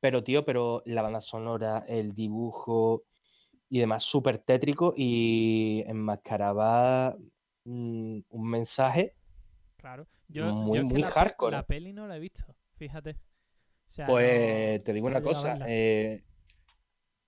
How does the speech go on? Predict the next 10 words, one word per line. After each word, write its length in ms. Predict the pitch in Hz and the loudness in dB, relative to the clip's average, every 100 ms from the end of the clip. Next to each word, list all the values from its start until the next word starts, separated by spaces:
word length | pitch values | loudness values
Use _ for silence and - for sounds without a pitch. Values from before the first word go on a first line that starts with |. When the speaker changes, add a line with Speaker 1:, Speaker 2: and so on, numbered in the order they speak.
| _ _ _ _ _ - | _ _ _ _ _ -10
Speaker 1:
Rebelión 400 | 123 110 104 113 | -4 -2 -2 -2
en 100 | 127 | -2
la 120 | 123 | -2
Granja, 760 | 120 123 139 - 143 131 131 123 | 0 0 -2 -2 0 2 2 0
la 200 | 123 117 | -2 -2
película 460 | - 110 117 127 123 | 0 -2 -2 0 0
de 100 | 120 | 2
dibujo, 460 | 117 135 151 196 - _ _ _ _ _ | 0 0 -2 -6 -10 _ _ _ _ _
telita, 500 | 110 98 113 151 127 | -2 -2 0 0 0
¿eh? 140 | - | -2